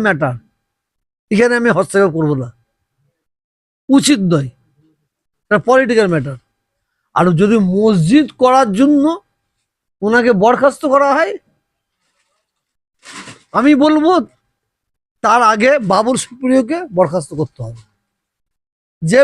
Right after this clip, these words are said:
বাবুল সুপ্রিয় যখন এমপি ছিল, এমপি থাকা অবস্থায় আসানসোলে একটা ইমাম সাহেবের ছেলেকে খুন করা হয়, মার্ডার করা হয়,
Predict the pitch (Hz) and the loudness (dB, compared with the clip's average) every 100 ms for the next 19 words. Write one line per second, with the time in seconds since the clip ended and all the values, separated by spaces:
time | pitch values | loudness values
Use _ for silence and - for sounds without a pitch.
0 | 233 214 269 262 277 233 269 311 381 _ | 2 2 0 0 -2 -4 -2 -2 -4 _
1 | _ _ _ _ _ _ _ _ _ 170 | _ _ _ _ _ _ _ _ _ -2
2 | 196 233 214 226 233 285 185 - 302 320 | 2 2 2 0 2 0 2 0 0 -4
3 | 139 160 196 208 - 202 190 214 240 240 | -10 -6 -4 -4 -4 -2 0 2 2 0
4 | - 285 392 392 _ _ _ _ _ _ | -2 -2 -2 -6 _ _ _ _ _ _
5 | _ _ _ 175 233 277 - 277 302 320 | _ _ _ -4 0 -2 0 0 0 0
6 | 202 190 226 208 220 208 240 240 240 - | -6 -2 0 2 0 0 0 0 0 -2
7 | 202 208 240 381 _ _ _ _ _ _ | -2 0 0 -2 _ _ _ _ _ _
8 | _ _ _ 285 254 247 208 175 175 190 | _ _ _ 0 2 0 0 0 0 0
9 | 226 190 185 147 135 | 0 0 2 2 0